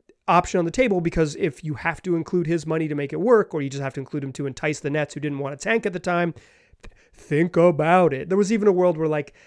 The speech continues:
Anthony Davis was gonna get traded at one point, right? Eh, eh, but if you're trading for, like, an all-star M V P level player, absolutely consider Jeremy Grant.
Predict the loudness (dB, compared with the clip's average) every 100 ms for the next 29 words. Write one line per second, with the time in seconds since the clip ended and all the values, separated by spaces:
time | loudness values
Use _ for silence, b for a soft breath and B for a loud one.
0 | b -12 -12 -6 -6 -4 -6 -10 -14 -12
1 | -12 -10 -10 -8 -8 -10 -10 -10 -2 0
2 | 0 -2 -10 -8 -10 -8 2 4 4 2
3 | 2 2 2 0 2 0 -4 _ 4 4
4 | 2 -4 0 2 2 0 -4 -8 -4 0
5 | 2 2 -2 -4 -2 -4 B B -6 -6
6 | -4 -6 -4 -6 -10 -10 -10 -6 -6 -6
7 | -8 -8 -10 -12